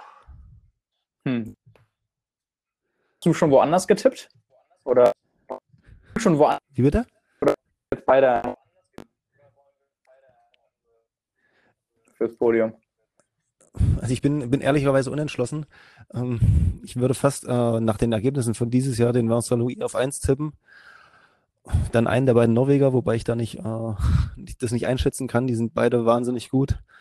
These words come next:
Speaker 2: Würde vielleicht aber eher Gustav Iden, der auf den längeren Distanzen, wenn es jetzt drauf ankam, ein bisschen besser war als der Christian Blumfeld. Und auf drei den Alistair Brownlee tippen.
Speaker 1: Ja.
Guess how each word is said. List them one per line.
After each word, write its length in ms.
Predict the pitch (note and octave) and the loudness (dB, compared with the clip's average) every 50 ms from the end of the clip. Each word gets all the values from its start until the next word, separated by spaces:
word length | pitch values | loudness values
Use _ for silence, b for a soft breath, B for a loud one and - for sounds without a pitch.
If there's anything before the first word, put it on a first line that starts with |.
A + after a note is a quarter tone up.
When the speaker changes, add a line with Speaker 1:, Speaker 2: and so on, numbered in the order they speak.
| B B D3+ B2+ B | B B -20 -20 B
Speaker 2:
Würde 380 | - - G3+ F3 A#2+ A#2 A#2+ | -16 -14 -8 -6 -2 -2 -2
vielleicht 380 | A#2 - - A2+ A#2+ A#2 - - | -2 -2 -4 -4 -4 -4 -6 -8
aber 240 | - E3+ - - - | -8 -6 -6 -6 -4
eher 240 | - A2+ A#2 A#2+ A#2 | -2 -2 0 -2 0
Gustav 380 | - C3+ B2+ - - A#2+ - - | -2 -2 -2 0 -2 -2 -2 -2
Iden, 340 | - C3+ C3+ C#3+ C3+ B2 | -6 -6 -4 -4 -4 -2
der 160 | A#2 A2+ A2 A2 | -2 0 0 -2
auf 100 | G#2+ - | -2 -4
den 260 | - A#2 A2 G#2+ G#2 | -4 -4 -2 -4 -4
längeren 260 | G#2 A2+ B2+ C3+ C3+ | -4 -6 -6 -6 -8
Distanzen, 680 | C3 B2 - - B2+ A#2 B2 A#2+ - B2 B2 A#2+ A#2+ A2 | -8 -10 -8 -6 -6 -6 -6 -8 -10 -10 -10 -12 -12 -10
wenn 80 | - A#2+ | -10 -8
es 60 | A2 | -6
jetzt 180 | C3 A#2 - - | -6 -6 -4 -6
drauf 140 | A2 - - | -8 -8 -8
ankam, 540 | G#2+ B2 B2 - A#2+ A#2+ A#2+ A#2 A2 B2 - - | -12 -14 -8 -4 -4 -4 -4 -6 -8 -12 -10 -8
ein 140 | A2+ A#2 | -8 -8
bisschen 220 | A2+ B2 - B2+ A#2+ | -8 -8 -8 -4 -4
besser 200 | C3 C3 C3 A#2+ | -4 -2 0 -2
war 60 | A#2+ | -2
als 80 | A#2+ - | -2 -2
der 100 | A#2+ A#2 | -6 -12
Christian 300 | - - - - B2 A2+ | -12 -10 -8 -6 -4 -2
Blumfeld. 500 | A#2+ C#3+ D3+ - - - B2+ C3 D3 - B B B B B B B B | -2 -2 -2 -4 -4 -4 -4 -4 -4 -6 B B B B B B B B
Und 140 | - - B2 | -2 2 2
auf 160 | A2+ A#2 - | 2 2 0
drei 240 | - - A#2+ A#2+ B2 | 0 2 4 4 4
den 160 | B2 B2 A#2+ | 4 2 0
Alistair 320 | - - B2+ A#2+ - - A2+ | 0 -2 -2 0 0 -2 0
Brownlee 360 | G#2 A#2 A2+ B2 A#2+ A#2 A2+ | 2 2 2 4 4 2 2
tippen. 340 | - - A2+ - - G2+ - - - - - _ _ _ _ _ _ _ _ _ _ _ _ _ _ _ _ _ _ - | 2 0 -2 -4 -6 -10 -12 -14 -16 -18 -20 _ _ _ _ _ _ _ _ _ _ _ _ _ _ _ _ _ _ -4
Speaker 1:
Ja. 480 | A#2 A#2 A2+ A#2 A#2+ B2+ C#3 - - | 0 2 4 4 2 2 0 -6 -14